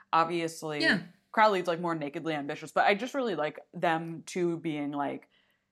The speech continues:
Speaker 1: they are each other's, like, mirrors in heaven and hell.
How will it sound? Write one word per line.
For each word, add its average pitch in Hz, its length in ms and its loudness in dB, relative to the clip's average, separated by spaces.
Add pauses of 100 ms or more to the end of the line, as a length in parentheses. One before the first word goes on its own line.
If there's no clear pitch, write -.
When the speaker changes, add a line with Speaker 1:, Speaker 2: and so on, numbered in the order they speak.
(120)
Speaker 1:
they 226 180 6
are 208 240 6
each 190 220 -2
other's, 160 380 2
like, 135 380 -4 (100)
mirrors 185 840 -2
in 151 500 -2
heaven 160 320 0
and 143 140 -6
hell. 107 440 -4